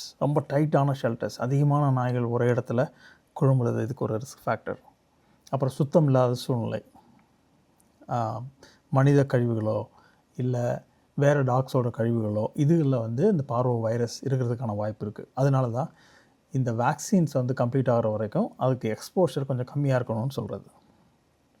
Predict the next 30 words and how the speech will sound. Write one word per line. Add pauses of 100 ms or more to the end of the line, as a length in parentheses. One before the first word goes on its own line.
(280)
எப்படியெல்லாம்
பரவலாம்
அப்படின்னா,
பாதிக்கப்பட்ட
ஒரு
நாயிலேருந்து
இன்னொரு
நாய்க்கு
ஈஸியா
பரவிடும். (180)
ஒரு
லிட்டர், (120)
அதாவது
ஒரு
ஏழு,
எட்டு
பப்பீஸ்
இருக்கிற
இடத்துல (400)
ஒரு
பப்பிக்கு
வந்துச்சுன்னா,
அதுக்கு
அடுத்தது (100)
மத்த
பப்பீஸ்க்கு
ஈஸியா
பரவுறதுக்கான
வாய்ப்பு
இருக்கு.